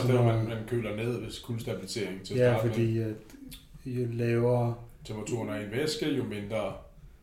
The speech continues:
Speaker 1: opløselig
Speaker 2: Yes.
Speaker 1: er salte.
Speaker 2: Korrekt.
Speaker 1: Ikke gasser.
Speaker 2: Nej,
Speaker 1: Det er
Speaker 2: det,
Speaker 1: omvendt.
Speaker 2: nej, det er omvendt, ja. Det er det fuldstændig. Det er derfor, vi ser tog og så videre. Øh, men det er en anden snak. Det er fysik,
Speaker 1: Ja.
Speaker 2: du. Det skal
Speaker 1: Det
Speaker 2: vi
Speaker 1: er,
Speaker 2: snakke
Speaker 1: fordi
Speaker 2: om.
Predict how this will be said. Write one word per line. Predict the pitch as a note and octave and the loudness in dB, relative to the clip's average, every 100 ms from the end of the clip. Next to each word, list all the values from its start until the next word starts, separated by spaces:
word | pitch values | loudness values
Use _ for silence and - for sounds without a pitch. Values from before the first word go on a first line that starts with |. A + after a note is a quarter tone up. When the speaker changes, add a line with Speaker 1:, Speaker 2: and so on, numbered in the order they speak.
| - - - - | -20 -20 -14 -4
Speaker 1:
opløselig | A#2 A#2+ A#2+ B2 - - A2+ A2 - - | -2 2 4 2 -2 -2 -2 -2 -10 -12
Speaker 2:
Yes. | - - - - - | -12 -14 -16 -20 -2
Speaker 1:
er | B2+ A#2 A2 - - - - - - - | 4 4 4 -2 -16 -20 -20 -20 -20 -20
salte. | - - - A2+ G#2+ - A2 - | -10 -6 -2 -2 -2 -4 -8 -8
Speaker 2:
Korrekt. | A#2+ A#2 - - - - - - | -12 -12 -14 -20 -20 -20 -12 -2
Speaker 1:
Ikke | A#2+ - - | 0 -2 -8
gasser. | A#2 G#2+ - A#2 - - | -6 -6 -8 -10 -12 -10
Speaker 2:
Nej, | A#2+ A#2 | 0 2
Speaker 1:
Det | |
er | A#2 | 4
Speaker 2:
det, | A2+ | 4
Speaker 1:
omvendt. | A#2 A#2+ | 6 6
Speaker 2:
nej, | D3+ | 6
det | F3 | 6
er | |
omvendt, | D3 C3 A#2+ | 6 4 2
ja. | G#2+ - - - | 2 0 -8 -6
Det | C#3 | -2
er | C#3 | -2
det | B2+ | -2
fuldstændig. | C3+ B2+ A#2+ | -4 -4 -4
Det | C#3 | -2
er | C3 | 0
derfor, | B2 | -2
vi | A2 | -4
ser | - F#2+ | -6 -6
tog | - G2+ G#2 G#2+ | -8 -8 -8 -10
og | |
så | - | -10
videre. | - A#2+ - - - - - - F#2+ A2 | -12 -14 -18 -20 -20 -20 -18 -10 -6 -4
Øh, | G#2+ | -4
men | A2+ | 0
det | C#3+ | 6
er | |
en | G#3+ | 8
anden | G3+ | 8
snak. | B3+ F#3+ - | 6 2 0
Det | - | 0
er | D#3 | -2
fysik, | A#2 F#3+ G#3 | 0 0 -2
Speaker 1:
Ja. | - | -6
Speaker 2:
du. | A#2 - | -10 -10
Det | D#3 | -6
skal | D#3 B2+ | -2 4
Speaker 1:
Det | |
Speaker 2:
vi | B2+ | 4
Speaker 1:
er, | |
Speaker 2:
snakke | B2 B2+ | 6 6
Speaker 1:
fordi | |
Speaker 2:
om. | B2 | 6